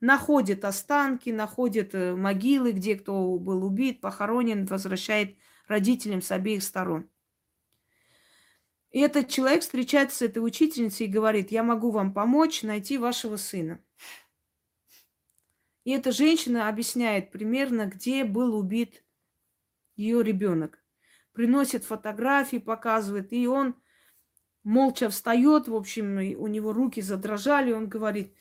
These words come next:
«Извините, я пойду». Уходит и рассказывает своему другу, говорит: «Ты понимаешь, когда она рассказала, где был убит ее сын, я понял,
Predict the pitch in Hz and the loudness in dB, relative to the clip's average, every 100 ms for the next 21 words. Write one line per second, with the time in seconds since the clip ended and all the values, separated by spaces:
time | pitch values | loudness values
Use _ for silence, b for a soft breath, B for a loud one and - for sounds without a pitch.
0 | b b b - - 196 233 269 320 226 | b b b -8 -2 4 8 10 8 6
1 | 247 247 220 202 180 160 - _ _ _ | 2 2 2 0 0 -4 -6 _ _ _
2 | _ _ _ _ _ _ _ _ _ _ | _ _ _ _ _ _ _ _ _ _
3 | - - _ _ 233 240 - 330 277 285 | -20 -20 _ _ -4 -2 2 2 4 2
4 | - - 233 233 226 226 214 - _ _ | 0 -8 -2 0 0 0 -2 -4 _ _
5 | _ 208 226 226 285 269 247 - 233 220 | _ -2 -2 2 4 4 2 -2 -4 -2
6 | 233 202 226 196 185 202 214 202 - 202 | -2 0 -2 -4 -6 -4 -2 -4 -8 -2
7 | 240 254 285 285 247 - - 220 220 254 | 0 4 4 4 2 -4 -6 -6 -2 0
8 | 226 208 214 - 233 285 311 247 196 220 | 0 -2 -4 -6 0 4 4 2 0 0
9 | 196 214 214 196 214 196 190 196 - 202 | 0 0 0 0 -2 -2 -4 -4 -4 0
10 | 190 233 254 269 226 175 | 0 0 0 0 2 0